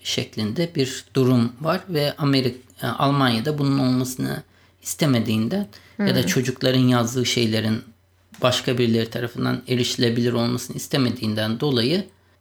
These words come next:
Speaker 1: yasaklamış bu uygulama kullanılmasını. Ben de kısa bir hemen haber
Speaker 2: Hı hı.
Speaker 1: geçeyim. Ee, Tesla'nın malum otomobilleri var. İlk defa bir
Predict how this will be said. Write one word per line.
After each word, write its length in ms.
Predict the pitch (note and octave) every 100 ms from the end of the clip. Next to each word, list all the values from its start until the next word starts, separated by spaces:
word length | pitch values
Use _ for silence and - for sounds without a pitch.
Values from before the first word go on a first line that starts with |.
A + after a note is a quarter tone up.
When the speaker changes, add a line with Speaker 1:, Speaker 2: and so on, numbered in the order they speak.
| _
Speaker 1:
yasaklamış 720 | D3+ C#3 C3 - A#2+ A#2 - -
bu 200 | D3+ A#2
uygulama 380 | C#3 B2 A#2+ - _
kullanılmasını. 640 | - C3+ A#2 A#2+ B2+ - _ _ _ _ _ _ _ _ _ -
Ben 160 | D3+ D3+
de 100 | C3+
kısa 320 | - - B2+
bir 120 | A#2+
hemen 280 | - A#2+ A2+
haber 340 | A2 A2+ A#2+
Speaker 2:
Hı 40 | A#2
hı. 40 |
Speaker 1:
geçeyim. 500 | D3 G#3+ A#3 C#3 F3+ - - - - - -
Ee, 100 | C3+ A#2+ D#3+ - _ _ _ _ _ _ _ _ _ _ _
Tesla'nın 640 | - D#3 - D3+ D3+ G#3 G3+ -
malum 460 | C#3+ C#3+ C#3 F#3 -
otomobilleri 760 | B2 C#3+ C#3 C3+ C3+ C#3 C3+
var. 200 | C3 F#3 G3+ -
İlk 240 | F#3+ -
defa 420 | C3 - G3 A3+ - - _ -
bir 140 | D3